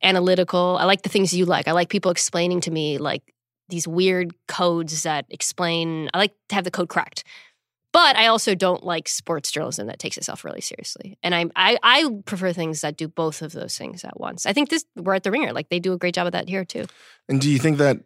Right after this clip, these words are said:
Speaker 2: sports teams, particularly, like, say, basketball, I think it's ahead in terms of analytics and football. Have they overcorrected where it's just all analytics?
Speaker 1: No, I think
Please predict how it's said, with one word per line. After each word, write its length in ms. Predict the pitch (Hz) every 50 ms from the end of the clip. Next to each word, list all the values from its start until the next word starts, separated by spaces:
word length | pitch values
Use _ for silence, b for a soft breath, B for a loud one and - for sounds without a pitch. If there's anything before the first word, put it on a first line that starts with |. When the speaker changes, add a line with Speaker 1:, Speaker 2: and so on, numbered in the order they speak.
| _ _ -
Speaker 2:
sports 800 | - - - _ - 131 123 120 123 113 _ - - - -
teams, 480 | - - 120 117 113 113 113 113 110 -
particularly, 520 | - - - - - 107 - 123 113 107
like, 120 | 107 107 -
say, 160 | - - 101
basketball, 880 | 98 104 101 98 101 107 - - 113 98 107 104 104 101 104 104 110 b b b b b b b b b _ _ _ _ -
I 100 | 240 120
think 160 | - 107 104
it's 120 | 98 -
ahead 220 | 98 101 104 98 98
in 240 | 98 95 95 95 - _ -
terms 200 | - 95 95 92
of 80 | 92 - -
analytics 480 | 101 98 98 95 101 101 101 101 104
and 100 | - 95
football. 380 | - 110 104 104 - 90 87 82
Have 180 | - 113 110 104
they 100 | 110 107
overcorrected 640 | - 113 104 110 104 - - 101 101 101 - 123 113
where 140 | 104 98 92
it's 120 | 92 -
just 640 | - - - - 101 95 98 - - - - - - b b b b b b b _
all 360 | - 104 101 95 95 95 95 - _ -
analytics? 600 | 110 101 98 98 101 104 123 139 - - - - - _ _ _ _ _ _ _ _ _ _ -
Speaker 1:
No, 460 | 269 302 370 403 403 403 392 392 381 -
I 80 | 320 349
think 380 | - 403 403 392 381 - -